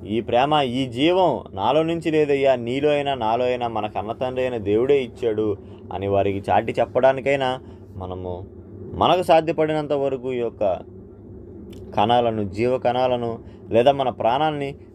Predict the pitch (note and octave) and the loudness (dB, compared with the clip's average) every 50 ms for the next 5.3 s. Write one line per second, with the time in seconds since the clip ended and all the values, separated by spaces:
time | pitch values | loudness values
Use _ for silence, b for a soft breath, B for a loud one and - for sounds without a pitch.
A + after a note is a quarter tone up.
0 | - - - G#2+ G2 G#2 A2 B2 A#2+ A2 A2+ A2 A2 G2+ - B2 A#2 A#2 A2+ G#2+ | -16 -6 -2 2 2 2 2 0 -2 -2 -4 -4 -4 -4 -6 -6 -4 -2 -2 -2
1 | G#2 G2+ F#2+ F#2+ F#2 F#2 F#2+ F#2 E2+ D#2+ - - - - - - - - - - | -2 -2 -2 -2 -2 0 -2 -2 -4 -4 -8 -12 -14 -16 -16 -16 -16 -16 -16 -16
2 | - - - - - - - - - - - - - A2 A2+ B2 C#3 C#3+ C#3 B2+ | -16 -16 -14 -14 -14 -16 -16 -16 -16 -16 -8 0 4 4 4 4 4 0 -2 0
3 | D3 D3+ C#3+ D#3 C3 A#2+ B2+ C3+ C#3 C#3+ C#3+ C3 C#3 C#3 C#3 C3+ C3+ C3 B2+ B2 | -2 0 0 0 0 2 2 4 4 2 2 0 -2 -2 -2 -2 -2 0 0 0
4 | B2 A#2+ B2+ A#2 G2+ G2+ G2+ G2 - A#2+ B2 A#2+ - - A#2+ A#2+ A#2 A2+ G#2 G2+ | 0 0 -2 -4 -4 -4 -4 -2 -2 -4 -4 -4 -4 -6 -6 -4 -4 -4 -4 -2
5 | F#2 F#2 F2 E2+ D#2+ | -2 -2 -2 -4 -6